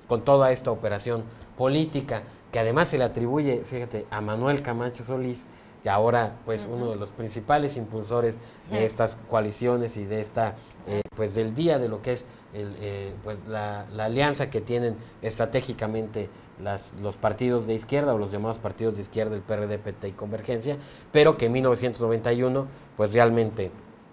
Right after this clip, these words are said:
Speaker 1: realmente los, los, los, los, pues, los aplastó, porque, porque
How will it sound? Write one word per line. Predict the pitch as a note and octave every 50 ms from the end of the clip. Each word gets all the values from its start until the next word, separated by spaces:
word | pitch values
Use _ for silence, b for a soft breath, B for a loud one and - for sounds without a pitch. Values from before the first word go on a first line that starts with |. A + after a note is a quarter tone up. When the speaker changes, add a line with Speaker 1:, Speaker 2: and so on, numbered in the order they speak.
| - - - - - - - - - - -
Speaker 1:
realmente | A2+ B2+ B2 A#2 A#2 A#2+ A#2 G#2 A2 A2 G2 F2+ E2+ E2 - -
los, | F#2 G2 F#2+ F#2+ F#2+ - - - -
los, | G2+ G#2 G2+ G2 - - - - -
los, | G2+ G2+ F#2+ F#2 - - - - - - G2
los, | G2 G2 F#2+ - - - - B B B B B B B B -
pues, | G#2+ G2+ G2
los | G2+ G2 -
aplastó, | G#2+ G#2+ - A2 G#2+ - - E3+ G3+ G3 - - - -
porque, | A2 G2 - - G#2 F#2+ F2+ F2 F#2 -
porque | G#2+ F#2+ F2+ - G2+ F#2+